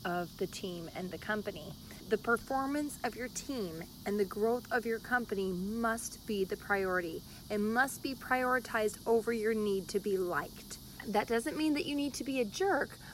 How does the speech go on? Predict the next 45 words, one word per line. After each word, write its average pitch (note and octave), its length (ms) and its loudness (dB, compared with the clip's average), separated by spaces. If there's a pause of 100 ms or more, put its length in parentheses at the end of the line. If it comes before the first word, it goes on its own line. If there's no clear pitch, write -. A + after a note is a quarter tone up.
but B3 100 6
it A#3 200 0
does E4 300 4
mean C#4+ 300 0
that B3+ 120 0
you A#3+ 100 0
need A#3+ 220 2
to A3+ 100 -2
be A3+ 120 0
willing A3 440 2
to A3+ 100 0
be G#3 160 -2 (100)
honest G3+ 560 0 (240)
and G#3 160 2
to G#3+ 80 2
have G3+ 240 0
a G3 40 0
conversation G#3+ 800 2
that - 140 2
will - 140 -2
ultimately A3+ 560 0
benefit G3+ 480 4
the F#3 120 0
entire D4 520 4
team F3+ 420 -4 (320)
and F#3+ 160 2
create A3 360 0
a G#3+ 100 4
more F#3+ 220 2
cohesive G3 800 -2
and F#3+ 140 -4
collaborative F3 720 -2
culture. - 540 -4 (380)
Now, A3+ 140 2
to A#3 160 -8
start - 480 2
any C#4+ 260 0
productive A#3+ 480 -2
conversation, G#3 760 0
there's G3+ 220 0
a G#3+ 40 2
bit A#3 220 -2
of C4+ 100 -4
a C#4+ 60 -2
formula, A#3 720 -2